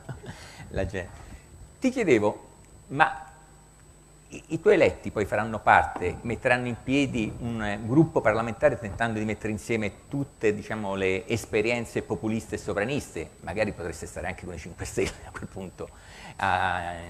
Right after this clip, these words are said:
nel Parlamento europeo, o invece vi accaserete rispetto a quelli che sono adesso i soggetti storici del, della politica europea?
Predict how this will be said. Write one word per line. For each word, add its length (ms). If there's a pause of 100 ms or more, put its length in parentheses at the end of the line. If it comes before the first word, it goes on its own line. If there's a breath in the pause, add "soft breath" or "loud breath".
nel 120
Parlamento 480
europeo, 440 (220 loud breath)
o 120
invece 380
vi 100
accaserete 720
rispetto 420
a 40
quelli 260
che 100
sono 300
adesso 500
i 60
soggetti 560
storici 680 (600 soft breath)
del, 1200 (1000)
della 160
politica 360
europea? 580